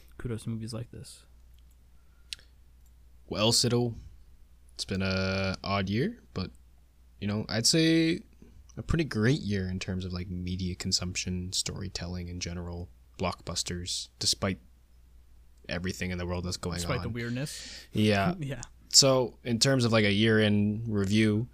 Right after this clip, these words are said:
Speaker 2: from just that standpoint, I'd say it's an absolute win. You know, shows like
Speaker 1: Yeah.
Speaker 2: Mandalorian, The Boys,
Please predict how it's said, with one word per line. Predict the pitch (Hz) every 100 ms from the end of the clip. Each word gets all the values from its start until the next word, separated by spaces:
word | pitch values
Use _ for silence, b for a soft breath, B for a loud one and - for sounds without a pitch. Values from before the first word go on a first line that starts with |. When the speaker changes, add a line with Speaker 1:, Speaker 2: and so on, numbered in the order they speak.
| b b b b
Speaker 2:
from | - 98 92 85
just | 95 104 92
that | 98 117
standpoint, | - 101 87 - 90 87
I'd | 90
say | - 92
it's | 90 87 -
an | 87 - - 87
absolute | 82 - 85
win. | 87 90 87 101 -
You | 95
know, | 92 95
shows | - 92 92
like | 92 87
Speaker 1:
Yeah. | 110 98
Speaker 2:
Mandalorian, | 92 92 101 101 98 98
The | 95
Boys, | 95 98 98 95 92 90